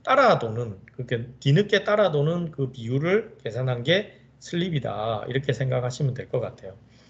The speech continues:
그래서 슬립 S는 여기 엔에스가 좀 전에 동기 속도였잖아요. 동기 속도. 그래서 동기 속도분의, 어, 동기 속도 빼기 그냥 회전 속도, 그냥 회전 속도. 그러면은 동기 속도보다는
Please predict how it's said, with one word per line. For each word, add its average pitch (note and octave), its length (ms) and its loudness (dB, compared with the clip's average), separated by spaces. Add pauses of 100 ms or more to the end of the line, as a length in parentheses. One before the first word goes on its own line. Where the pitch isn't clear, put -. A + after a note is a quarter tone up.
(260)
그래서 E3+ 300 4
슬립 F#3 680 0
S는 D#3 800 2 (720)
여기 C#3 260 0
엔에스가 F3+ 720 4
좀 D3+ 200 -4
전에 E3 240 -2
동기 B2+ 260 -2
속도였잖아요. D#3 880 -2 (180)
동기 A2+ 260 -6
속도. - 560 -4 (560)
그래서 C3+ 240 0
동기 C3 240 2
속도분의, F3+ 840 2 (640)
어, A#2 300 2
동기 C3 200 4
속도 E3+ 360 0
빼기 F3 480 2
그냥 F3+ 520 2
회전 B2+ 380 -2
속도, - 560 -4 (140)
그냥 C#3 300 4
회전 A#2+ 220 -4
속도. - 480 -10 (300)
그러면은 G3+ 480 2 (480)
동기 D3+ 260 4
속도보다는 G#3 760 2